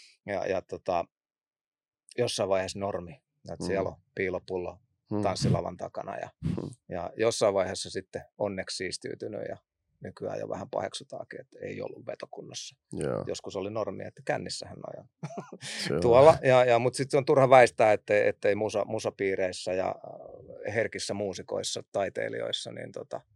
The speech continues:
Speaker 1: on ollut päihteille sijaa. Mut sä oot siinä poikkeus, että sä oot päihteetön ukko,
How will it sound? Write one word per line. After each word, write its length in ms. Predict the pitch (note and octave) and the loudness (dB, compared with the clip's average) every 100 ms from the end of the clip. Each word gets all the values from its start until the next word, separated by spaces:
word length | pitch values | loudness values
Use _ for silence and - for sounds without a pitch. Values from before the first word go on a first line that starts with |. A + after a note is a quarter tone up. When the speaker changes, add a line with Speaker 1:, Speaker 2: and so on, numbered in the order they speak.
| _ _ _ _ _ | _ _ _ _ _
Speaker 1:
on 120 | - F#2 | -6 -4
ollut 200 | F#2 - | -2 2
päihteille 460 | G#2 F2 - - | 2 2 -4 -6
sijaa. 520 | E2+ - G2+ F#2+ - - _ _ _ _ - | -4 -2 -2 -2 -4 -8 _ _ _ _ -14
Mut 140 | G#2 | -2
sä 100 | C#3 | 2
oot 100 | G#2+ | 2
siinä 160 | B2 G2+ | 0 0
poikkeus, 460 | A2+ G2 - G#2 G#2 | 2 0 -2 -6 -8
että 200 | - - | -12 -8
sä 100 | G#2+ | -8
oot 200 | - _ _ _ - | -8 _ _ _ 0
päihteetön 580 | G#2+ - B2 - G#2+ G2+ _ - | 2 2 -4 -8 -12 -16 _ -14
ukko, 380 | - _ - | -14 _ -10